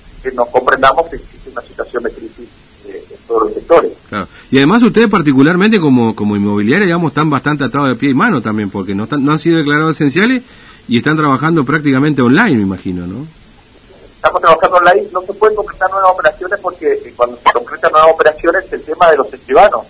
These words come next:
Speaker 2: Claro.
Speaker 1: No podemos certificar la firma. La gente que te alquila un nuevo local necesita un contrato nuevo. Para necesitar un contrato nuevo, para bajar la luz de un, de una, de una persona en, en un local,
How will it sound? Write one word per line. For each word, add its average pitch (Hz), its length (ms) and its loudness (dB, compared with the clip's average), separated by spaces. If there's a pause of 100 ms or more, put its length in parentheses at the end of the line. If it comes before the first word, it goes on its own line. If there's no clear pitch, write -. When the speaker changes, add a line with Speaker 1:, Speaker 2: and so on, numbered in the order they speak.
(260)
Speaker 2:
Claro. 95 300 -10 (180)
Speaker 1:
No 120 60 -8
podemos 143 280 2
certificar - 480 0
la 151 80 4
firma. 190 380 0
La - 120 -2
gente - 300 -8
que - 80 -10
te 151 100 -2
alquila 160 360 0
un 151 80 2
nuevo 147 240 6
local 147 340 2 (640)
necesita 143 420 -4
un - 60 -8
contrato 131 380 2
nuevo. 110 300 -6 (720)
Para 131 200 2
necesitar 151 360 0
un 156 60 -6
contrato 160 400 2
nuevo, 165 300 4
para 147 160 4
bajar 139 280 0
la 185 140 4
luz 190 260 -6 (300)
de - 80 -8
un, - 160 -8 (320)
de 123 80 -12
una, - 1040 -18
de 117 140 -2
una 123 640 4 (160)
persona 147 500 2
en, 120 160 -2 (180)
en 127 180 -14
un 147 60 -8
local, 147 380 4